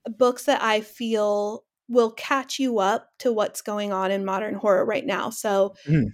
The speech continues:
Speaker 1: you could kinda go through the list. There is a checklist in the back as well. I talk about each book in detail.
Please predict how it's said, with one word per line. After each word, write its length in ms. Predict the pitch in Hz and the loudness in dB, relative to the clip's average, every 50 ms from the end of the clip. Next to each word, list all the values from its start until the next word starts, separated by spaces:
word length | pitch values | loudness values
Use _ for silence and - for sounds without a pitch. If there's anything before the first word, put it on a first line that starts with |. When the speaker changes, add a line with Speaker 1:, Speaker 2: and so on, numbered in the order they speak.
| - | -6
Speaker 1:
you 140 | - 226 226 | -6 -6 -4
could 160 | 220 247 226 | -2 -4 -2
kinda 240 | - 240 226 220 214 | 0 0 0 0 0
go 240 | 208 220 226 240 254 | 2 4 6 6 6
through 240 | 254 - 294 285 277 | 4 2 0 0 2
the 100 | 277 277 | 2 2
list. 440 | 262 240 226 226 220 226 - - - | 2 4 4 2 2 0 -2 -6 -6
There 100 | 214 208 | -4 -4
is 100 | 208 208 | -4 -4
a 60 | 226 | -6
checklist 540 | 226 - 240 233 233 - 247 240 240 240 - | -4 -4 -4 -4 -2 0 0 0 0 -2 -2
in 100 | 233 226 | -2 -2
the 60 | 214 | -2
back 240 | 208 202 196 196 - | -2 -2 -4 -4 -4
as 160 | 220 220 - | -8 -6 -2
well. 400 | - 226 226 220 220 220 220 220 _ _ _ _ _ _ _ - | 0 2 4 4 4 2 0 -2 _ _ _ _ _ _ _ -4
I 100 | - 220 | -4 -4
talk 240 | 220 - 208 208 208 | 0 0 -2 -2 -2
about 240 | 226 220 202 190 - - | -2 0 0 0 0 -2
each 300 | 226 226 220 - - - | -4 -4 -4 -6 -10 -2
book 320 | 233 214 202 196 196 185 185 - | 2 4 6 6 4 2 0 -4
in 340 | - - 220 202 202 196 196 | -4 -2 -2 -2 -2 -2 -2
detail. 800 | 202 226 247 262 254 - - 247 233 226 220 214 214 214 220 | -2 -2 -2 -4 -2 0 0 2 4 6 6 6 4 2 0